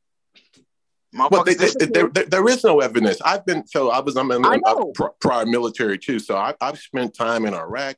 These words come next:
Speaker 1: I've spent time in that whole area.
Speaker 2: You ever
Speaker 1: Okay,
Speaker 2: seen black
Speaker 1: that
Speaker 2: people?
Speaker 1: area, yeah, that, it, it, it's like less than a tenth of one percent.
Speaker 2: Bro,
Speaker 1: It,
Speaker 2: you
Speaker 1: it,
Speaker 2: better, hold
Speaker 1: it's,
Speaker 2: on.
Speaker 1: it's, it's,
Speaker 2: Yeah,
Speaker 1: it's
Speaker 2: you let the
Speaker 1: minuscule.
Speaker 2: Afrocentrists tell you, you have to let the Afrocentrists tell it.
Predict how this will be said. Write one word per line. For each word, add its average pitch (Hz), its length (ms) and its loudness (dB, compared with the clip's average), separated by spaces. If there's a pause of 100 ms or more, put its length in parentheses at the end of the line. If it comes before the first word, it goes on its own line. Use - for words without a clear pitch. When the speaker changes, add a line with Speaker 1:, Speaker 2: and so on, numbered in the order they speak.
Speaker 1:
I've 98 60 -20
spent - 260 -18
time 101 260 -10
in 85 80 -14
that 82 140 -12 (100)
whole 131 400 0
area. 90 360 -4 (840)
Speaker 2:
You 208 80 2
ever 240 100 -2
Speaker 1:
Okay, 269 120 -2
Speaker 2:
seen 262 80 0
black 247 160 2
Speaker 1:
that - 100 4
Speaker 2:
people? 359 140 2
Speaker 1:
area, 131 240 0 (240)
yeah, 147 160 -2 (180)
that, 120 540 -2 (240)
it, 95 160 -14
it, 107 240 -8
it's - 260 -8
like 104 260 -2
less 107 440 -6
than 104 220 -8
a 90 100 -8
tenth - 380 -6
of 90 140 -10
one 113 220 -2
percent. - 540 -8 (1040)
Speaker 2:
Bro, 262 420 0 (120)
Speaker 1:
It, - 120 2
Speaker 2:
you 208 60 -8
Speaker 1:
it, 202 60 2
Speaker 2:
better, - 120 4
hold 311 260 2
Speaker 1:
it's, - 20 4
Speaker 2:
on. 185 60 2
Speaker 1:
it's, - 200 -12
it's, 143 160 -2
Speaker 2:
Yeah, 254 80 -4
Speaker 1:
it's 120 100 0
Speaker 2:
you 294 80 0
let 131 180 2
the 175 60 2
Speaker 1:
minuscule. 139 460 -4
Speaker 2:
Afrocentrists 359 360 -8
tell 240 220 -4
you, 220 280 -8 (260)
you 220 100 -6
have 262 140 -4
to 208 120 -18
let 240 180 -2
the 240 80 -4
Afrocentrists 254 680 -4
tell 208 220 -2
it. 240 140 -4